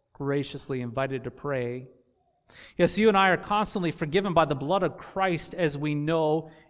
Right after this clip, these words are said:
in that declarative word that we are forgiven for Christ's sake. And yes, we are still invited to pray to the Father. Furthermore, when we pray to the Father, not only does he hear our prayers in the name of Jesus, but he also promises to, get this,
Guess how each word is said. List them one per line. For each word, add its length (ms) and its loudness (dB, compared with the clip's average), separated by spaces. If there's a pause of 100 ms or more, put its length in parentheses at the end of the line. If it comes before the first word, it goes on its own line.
(100)
in 320 2
that 320 -2
declarative 560 0
word 400 2
that 120 0
we 120 -4
are 80 0
forgiven 440 -4
for 140 -6
Christ's 400 -2
sake. 500 -4 (840)
And 140 -4
yes, 300 -2
we 80 -2
are 60 -2
still 440 -4
invited 460 -4
to 80 -6
pray 420 -8
to 140 -18
the 80 -8
Father. 520 -4 (760)
Furthermore, 400 4
when 180 4
we 140 2
pray 260 0
to 60 -4
the 100 0
Father, 300 4
not 200 2
only 200 2
does 220 2
he 160 0
hear 440 -2
our 260 4
prayers 600 2
in 120 0
the 60 2
name 280 0
of 40 -2
Jesus, 300 -2
but 140 0
he 100 0
also 300 0
promises 560 0
to, 100 -4
get 180 -2
this, 220 -2